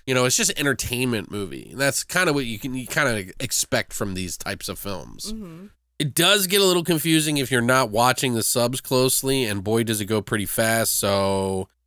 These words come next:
Speaker 1: might be a challenge for some people a little bit, but some of the visuals should carry you through anyway. There, since there is a lot going on, you got fights, lights,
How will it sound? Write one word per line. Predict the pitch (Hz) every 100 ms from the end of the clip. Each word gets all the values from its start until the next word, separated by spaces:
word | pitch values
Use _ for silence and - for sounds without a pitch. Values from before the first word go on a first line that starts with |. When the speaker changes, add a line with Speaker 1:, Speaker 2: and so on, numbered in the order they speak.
| -
Speaker 1:
might | 127 135
be | 131
a |
challenge | 117 135 120 120 117
for | -
some | 117 131 117
people | 123 120 123
a | 120
little | 120
bit, | 113 123 120 117
but | - 107 104 95 _ -
some | - 180
of | 143
the | 120
visuals | 113 113 101
should | -
carry | - 107 95
you |
through | 87 101 95 95
anyway. | 92 92 95 95 95 _ - -
There, | 127 135
since | - 135 -
there | 117
is | 113 95
a |
lot | 98 98 90
going | 95 95
on, | 92 92 92 95
you | 92
got | 90 -
fights, | - 131 123 -
lights, | 104 117 117 113 - -